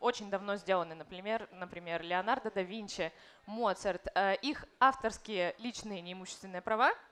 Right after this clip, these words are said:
действуют до сих пор. То есть они признаются авторами произведения. Исключительное право — это право использовать произведение, в том числе коммерчески, что-то, любые действия с ним делать.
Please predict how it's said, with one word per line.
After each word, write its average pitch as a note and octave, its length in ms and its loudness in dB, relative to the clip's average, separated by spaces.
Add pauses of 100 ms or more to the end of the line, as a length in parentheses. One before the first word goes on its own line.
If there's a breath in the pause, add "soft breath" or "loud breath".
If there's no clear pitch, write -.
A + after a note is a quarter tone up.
действуют C#4+ 380 -4
до G#3 60 -4
сих - 220 -4
пор. E3+ 180 0 (120)
То G#3 80 -4
есть G3 200 -2
они B3+ 200 -2
признаются A3+ 560 -2
авторами A3+ 360 -2
произведения. F3 680 -10 (600 loud breath)
Исключительное C#4 880 -2
право — G3 460 4 (100)
это F#4 240 2
право C#4+ 540 6 (100)
использовать A3+ 720 -2
произведение, F#3 880 -6 (160)
в - 40 -20
том D#4+ 160 2
числе - 260 0
коммерчески, F3 840 -4
что-то, E4 500 0 (460)
любые A3+ 380 -4
действия A3 420 -2
с F#3+ 100 -10
ним B3+ 180 -4
делать. E3 360 0